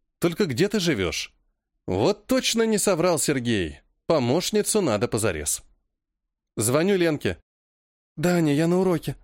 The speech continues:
Тихий шепот. «Что такое?» «Скажи адрес Антонины Павловны». «Сейчас пришлю С М С». Ровно через минуту приходит сообщение. «Ритменная, семь, квартира пять, удачи, сердечко».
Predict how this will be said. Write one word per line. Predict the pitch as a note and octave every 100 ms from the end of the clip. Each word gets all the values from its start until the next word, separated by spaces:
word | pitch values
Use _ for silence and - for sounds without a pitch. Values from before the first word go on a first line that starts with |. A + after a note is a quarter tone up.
| _ _ -
Тихий | E3 F3 G#3
шепот. | - B2 - - - _ _ -
«Что | - B3+
такое?» | G#3 G3 B2 G#2 - _ _ _ _ _ _ -
«Скажи | - C#3 C3 F#3+
адрес | D#3 C3+ B2+ -
Антонины | B2 B2+ A#2+ A2+
Павловны». | A#2 F#2+ F2+ F2+ D#2 _ _ _ _ _ -
«Сейчас | - - G3 -
пришлю | B2+ - D#3 D#3
С | C#3
М |
С». | G#2 - - _ _ _ _ _ _ _ -
Ровно | A2+ F3 F#3 D#3+
через | E3+ C#3 B2
минуту | A2 A#2+ G3 A#3
приходит | C#3 B2+ C3+ D3
сообщение. | D3 B2+ - G2+ F#2 F2 - _ _ _ _
«Ритменная, | - A#2 C3+ A#2 A#2 A2 G#2 F#2+ F2+
семь, | - D3 G3+ G3
квартира | - B2+ B2 - G#2+ F#2
пять, | - B2+ F#3+ - - _ _
удачи, | - A#3+ A#2+ D3+ - F#3+ - _
сердечко». | - E3+ F#2 F2+ - -